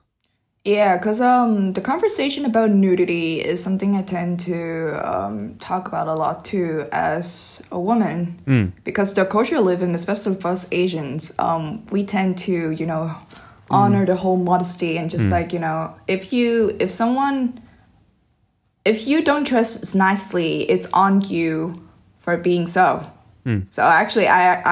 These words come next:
Speaker 1: I, I, the whole nude thing was also, like, a little bit of, like, a rebel tendencies to the
Speaker 2: Mm.
Speaker 1: whole culture of, like, victim blaming and, um, sexism for us Asians most of the time.
Speaker 2: Mm.
Speaker 1: Um, that was something I was scared about when I first doing it, actually, 'cause, um,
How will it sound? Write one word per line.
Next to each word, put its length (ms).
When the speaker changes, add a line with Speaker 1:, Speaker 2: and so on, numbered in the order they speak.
Speaker 1:
I, 220
I, 560
the 120
whole 240
nude 520
thing 280
was 160
also, 220
like, 140
a 40
little 180
bit 100
of, 120
like, 240
a 80
rebel 320
tendencies 760
to 140
the 140
Speaker 2:
Mm. 120
Speaker 1:
whole 380
culture 340
of, 140
like, 160
victim 300
blaming 600
and, 360
um, 160
sexism 920
for 180
us 220
Asians 480
most 160
of 60
the 60
time. 460
Speaker 2:
Mm. 260
Speaker 1:
Um, 580
that 140
was 120
something 400
I 140
was 160
scared 400
about 380
when 100
I 60
first 240
doing 180
it, 100
actually, 440
'cause, 260
um, 420